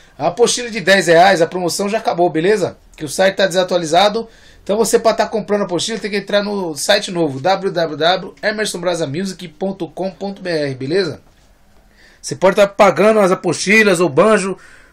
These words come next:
qualquer instrumento em até doze vezes, beleza?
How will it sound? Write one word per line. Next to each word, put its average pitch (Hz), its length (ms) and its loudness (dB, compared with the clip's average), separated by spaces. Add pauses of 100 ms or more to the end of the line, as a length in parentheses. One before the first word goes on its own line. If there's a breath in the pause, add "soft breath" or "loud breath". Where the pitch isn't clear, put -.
(120)
qualquer 190 380 2
instrumento 214 600 0
em 202 140 -2
até 208 460 0 (180)
doze 208 420 4
vezes, 151 300 4
beleza? 160 500 4